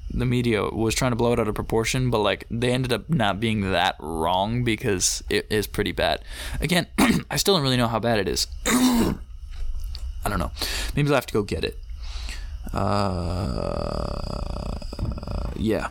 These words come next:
So I'm just gonna keep going, man. I'm gonna scroll way down here. Um, are we back in December yet? No. Oh, A O C. Yeah. In a, in an interview, where is this?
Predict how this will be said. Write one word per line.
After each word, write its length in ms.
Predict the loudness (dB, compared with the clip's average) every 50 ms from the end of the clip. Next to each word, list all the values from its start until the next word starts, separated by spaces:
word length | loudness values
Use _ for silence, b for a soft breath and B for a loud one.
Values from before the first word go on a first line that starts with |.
| -8 -6 -2
So 220 | 0 2 2 2
I'm 140 | 2 2 2
just 120 | 2 2
gonna 160 | 0 -2 -2
keep 320 | -2 -2 -2 -2 -2 -2 0
going, 300 | 0 0 0 0 0 0
man. 140 | -2 -2 -2
I'm 120 | -2 -2
gonna 120 | -2 0
scroll 420 | 0 0 0 0 0 -2 -2 -2 -2
way 460 | -2 0 2 2 2 2 2 0 0
down 300 | 0 0 -2 -2 -2 -2
here. 320 | -2 -2 -2 -4 -4 -4 -6 -8 B B B B B B B B B B B B B B B B B B B B -6 -4 -2 0
Um, 920 | 2 2 2 2 2 2 2 2 0 0 0 0 0 0 0 0 -2 -4 B B B B -10 -10 -8 -6 -4
are 80 | -2
we 120 | 0 0 2
back 200 | 2 0 0 0
in 80 | 0
December 400 | 0 2 2 2 2 2 2 0
yet? 260 | 0 2 0 0 0 -2
No. 180 | -2 -2 -2 -4 -4 -6 -8 -8 -8 -10 -10 -10 -8 -6 B B B B B B B B B B B B B B B B B -10 -6 -2
Oh, 340 | 0 0 0 0 -4 -6 -4 0
A 200 | 2 4 4 4
O 80 | 4
C. 480 | 4 4 2 4 4 2 2 0 -2 -4 -6 -4 -2
Yeah. 300 | 0 2 2 2 0 0 -2 -2 0
In 120 | 2 4
a, 220 | 4 4 4 2 0 0
in 100 | 0 2
an 120 | 2 2
interview, 480 | 2 2 2 2 2 2 2 2 2 0 0 -2
where 180 | 0 0 0
is 140 | 0 0 -2
this? 260 | -2 -4 -4 -4 -6